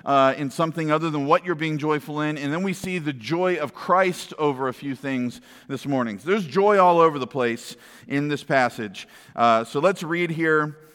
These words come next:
Luke ten, I'll read in verse seventeen. "The seventy returned with joy," so there it is, right off the bat, "saying, 'Lord, even the demons are subject to us in your name.' And he said to them, 'I was watching Satan fall from heaven like lightning.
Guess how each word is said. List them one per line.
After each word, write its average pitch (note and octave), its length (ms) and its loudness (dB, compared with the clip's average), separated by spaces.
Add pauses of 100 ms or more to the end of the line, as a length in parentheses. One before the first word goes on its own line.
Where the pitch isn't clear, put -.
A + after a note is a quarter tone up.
(160)
Luke D3+ 280 -4
ten, D3 320 -2
I'll C3 220 -2
read C3+ 280 -6
in B2 60 -6
verse C3 200 -6
seventeen. A2+ 640 -8 (1200)
"The C#3+ 120 -4
seventy G3+ 560 2
returned F#3 520 0
with D#3+ 220 -6
joy," C3 440 -2 (220)
so - 120 0
there C3+ 180 4
it D3+ 60 -2
is, A2+ 200 -2
right B2 140 0
off C3 160 -2
the D3+ 60 -12
bat, A#2 360 -2 (680)
"saying, D#3+ 440 0
'Lord, E3+ 360 4
even G3 380 -4
the E3+ 100 -2
demons E3+ 580 -2
are D3 180 0
subject E3 640 0
to - 100 -6
us D#3 300 0
in D#3+ 220 -6
your D3 140 -2
name.' A#2+ 420 -4 (760)
And A#2+ 100 -8
he F#3+ 120 0
said F#3 260 0
to E3 100 -4
them, E3+ 280 0
'I E3 100 4
was F3 180 0
watching D#3+ 360 0
Satan D#3+ 400 -4
fall D#3 260 -4
from C3+ 220 -8
heaven C#3 300 -4
like A#2 180 -4
lightning. A2 500 -6